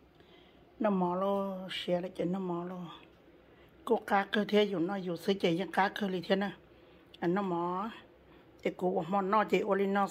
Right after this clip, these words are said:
sợ. Chị không lo, ô mỏ đâu cô tôi thấu, ừ, nó ấy sao ok lì. Cô phải rõ mình nhỏ là chẳng vì chị, chị tao nó nó mỏ lì chị. Nhỏ nhỏ lọ ấy rau nó, nhỏ nhỏ lọ ấy rau nó xưa. Để nó mỏ nữa, nó lì nó xưa nè.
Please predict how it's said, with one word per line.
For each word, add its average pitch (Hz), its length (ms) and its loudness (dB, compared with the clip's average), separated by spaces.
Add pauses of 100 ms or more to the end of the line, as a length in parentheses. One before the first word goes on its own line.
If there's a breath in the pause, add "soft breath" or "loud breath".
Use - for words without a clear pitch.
sợ. 196 380 12 (600 loud breath)
Chị 208 180 2
không 196 220 4
lo, 208 240 12
ô 240 120 6
mỏ 226 240 8
đâu 226 180 6
cô 214 60 4
tôi 208 160 6
thấu, 262 500 12
ừ, 262 80 6
nó 269 160 10
ấy 240 300 8
sao 262 140 10
ok 226 180 8
lì. 220 300 12 (960 soft breath)
Cô 214 140 -2
phải 208 120 10
rõ 196 180 6
mình 214 160 2
nhỏ 202 140 2
là 180 180 0
chẳng 233 260 -2
vì 247 160 0
chị, 190 840 4
chị 190 120 -2
tao 202 140 6
nó 202 140 2
nó 196 260 0
mỏ 190 260 0
lì 196 100 -2
chị. 190 140 0 (600 loud breath)
Nhỏ 226 80 6
nhỏ 262 680 8
lọ 220 140 6
ấy 220 320 2
rau 233 140 4
nó, 220 160 0
nhỏ 226 140 -2
nhỏ 226 180 4
lọ 196 100 4
ấy 214 160 6
rau 226 100 2
nó 220 240 0
xưa. 220 260 4 (960 soft breath)
Để 180 100 2
nó 202 160 0
mỏ 196 340 0
nữa, 233 320 0
nó 226 180 -2
lì 196 120 -2
nó 196 200 -2
xưa 214 200 -8
nè. 220 120 -2